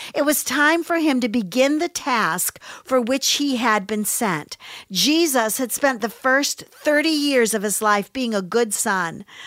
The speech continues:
a brother, and a carpenter. But when John came out of the wilderness and began to declare that it was time, Jesus knew that it was time for him as well.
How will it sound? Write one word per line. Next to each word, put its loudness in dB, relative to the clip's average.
a 2
brother, 0
and 0
a 0
carpenter. -4
But 2
when 0
John 2
came -2
out 2
of -2
the 2
wilderness 0
and 0
began 0
to 0
declare 0
that 0
it -2
was 0
time, 0
Jesus 0
knew 4
that 2
it 2
was -2
time 2
for 0
him 4
as 0
well. 0